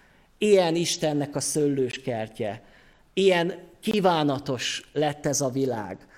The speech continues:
Ö, én azt gondolom, hogy ennek ma is látjuk a, a, valahol nem a teljes tökéletességét, hiszen a bűn már sok mindent megrontott ebben a világban.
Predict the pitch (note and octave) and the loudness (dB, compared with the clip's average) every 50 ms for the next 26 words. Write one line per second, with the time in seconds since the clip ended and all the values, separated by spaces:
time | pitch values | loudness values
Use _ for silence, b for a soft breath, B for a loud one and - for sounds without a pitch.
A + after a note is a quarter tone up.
0 | B B B B B B B - - D3+ D#3 D3+ D3+ D3+ D3+ D#3 - - G3 G3 | B B B B B B B -4 0 2 2 4 4 2 0 -2 -4 -2 -2 0
1 | G#3+ G#3+ G#3 F3+ F#3 F#3 F3 E3+ F3 E3+ E3+ E3 E3 D#3 E3 E3 F#3+ F#3 F3+ F3 | 2 2 0 2 0 0 0 2 2 2 2 0 0 0 -2 0 0 0 2 2
2 | E3+ D#3+ D#3 - - - - B B B B B - E3+ F#3+ G3 F#3+ F#3 - - | 2 0 -2 -4 -8 -20 -20 B B B B B -2 0 2 4 4 4 2 0
3 | - E3+ D#3+ D3+ D3 D3 D3 - - C#3+ C3+ C#3 C#3 C3 C3+ C3 C3 B2+ B2+ C3 | 0 0 0 0 0 -2 -6 -4 -4 -4 -4 -2 -4 -4 -2 0 0 -2 -2 -4
4 | C3 B B B B B B B - C3+ C3+ C3+ C3+ C3+ - - - - - - | -6 B B B B B B B -6 -4 -2 -2 -4 -6 -8 -18 -20 -18 -18 -18
5 | - - F#3+ D3+ C#3 F3 G#3+ G#3 G3 F3 D3+ D#3 F3 E3+ G3 A3 A3 G3 E3+ - | -16 -10 -10 -6 0 4 4 6 4 4 2 2 2 2 4 4 4 2 0 0
6 | - - A3+ A3 G#3+ G3+ F#3 E3 D3+ - - - G3 F#3+ F#3+ F#3+ E3+ D3+ C#3+ C3+ | 0 2 4 4 6 6 4 2 2 -2 0 0 0 2 2 2 2 2 2 0
7 | C3+ - D3 C#3 - - - D#3 D3 C#3+ D3 D3 D3 E3 D#3 - - D#3+ D#3 D#3 | -2 -4 -4 -4 -4 -4 -2 -2 -2 0 -2 -2 -2 -4 -6 -4 -2 -2 -2 -2
8 | D3+ B B B B B B F#3+ F3 D#3 G#3 G#3+ G#3 G3+ F#3 F3+ F3+ E3 - B3 | -4 B B B B B B 0 0 2 2 2 4 4 4 4 2 2 6 4
9 | A#3+ A#3 A#3 G3 F#3 F#3 F3 F3 E3 D#3+ C3+ - F3 F3+ E3 E3 E3 E3 D3+ D3 | 4 4 6 4 4 4 4 4 2 2 0 0 0 0 2 2 2 2 2 2
10 | C#3+ D#3 C#3+ D3 - D#3+ D3+ D3 C#3 D3 C#3 C3 C3 B2+ C#3 C3+ C3+ B2+ A#2+ A#2+ | 0 -2 -4 -2 0 -2 -2 0 0 -2 -2 -2 -2 -2 -2 -2 -2 -2 -2 -4
11 | B2 A2+ A#2 B2 A#2 A2 A2+ | -6 -8 -6 -4 -4 -4 -6